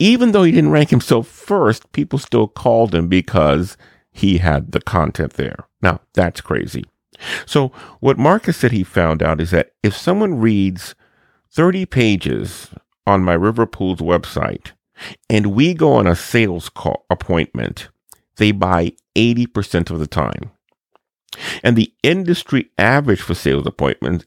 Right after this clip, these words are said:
is ten percent. He is seventy percent over the industry average. And so the whole marketing campaign revolves around getting people to stick around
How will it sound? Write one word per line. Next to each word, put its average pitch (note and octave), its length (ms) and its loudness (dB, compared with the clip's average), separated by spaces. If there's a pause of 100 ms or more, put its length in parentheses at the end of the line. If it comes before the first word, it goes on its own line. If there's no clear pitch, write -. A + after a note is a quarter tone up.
is F#2+ 220 0
ten - 260 -6
percent. F#2+ 640 -4 (280)
He G#3+ 200 0
is F3 100 -6
seventy F3+ 680 -4
percent D3 520 -2 (220)
over D3+ 560 2 (880)
the C3 140 4
industry B2 480 2
average. F2+ 460 0
And A#2+ 120 2
so C#3 160 2
the C3+ 100 -2
whole A#3 420 -4
marketing D3 480 0
campaign G2 480 0
revolves G2 440 0
around F2 280 0 (480)
getting D3 260 0
people B2+ 320 0
to F2 160 -2
stick - 380 -4
around F#2+ 460 4